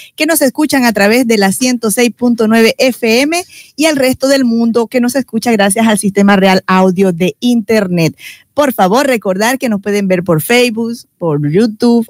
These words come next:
o en el ocho seis uno de Cable Onda.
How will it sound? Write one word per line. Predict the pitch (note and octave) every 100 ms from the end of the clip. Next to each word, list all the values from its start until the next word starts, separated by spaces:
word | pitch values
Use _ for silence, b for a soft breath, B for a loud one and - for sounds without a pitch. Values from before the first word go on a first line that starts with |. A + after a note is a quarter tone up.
| _
o | G#3 B3
en |
el | C4 C4 -
ocho | C4 C4 C#4
seis | C4+ A#3
uno | G#3+ A3 A3
de | G#3 G#3
Cable | - A3 G#3 A#3 -
Onda. | C#4+ F4 D#4 D#3+ D3